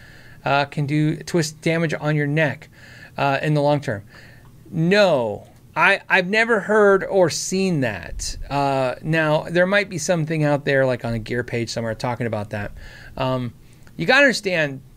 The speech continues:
to, to twist a neck, usually the strings are not gonna be the culprit.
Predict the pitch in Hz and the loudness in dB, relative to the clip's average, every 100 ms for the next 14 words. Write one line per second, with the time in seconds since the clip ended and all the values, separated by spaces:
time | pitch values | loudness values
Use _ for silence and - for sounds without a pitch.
0 | - 156 - 185 - 285 269 220 180 131 | -8 -8 -4 -4 0 0 0 0 2 0
1 | 120 - - - - 151 180 202 180 185 | -2 -8 -20 -12 -4 0 2 2 2 2
2 | 160 147 156 - - 208 208 165 156 - | 0 0 -2 -2 -2 0 2 0 -2 -6
3 | 160 147 147 143 147 131 120 117 113 - | -2 0 0 -2 -2 -2 -2 -4 -6 -6
4 | 117 104 - - | -6 -6 -8 -12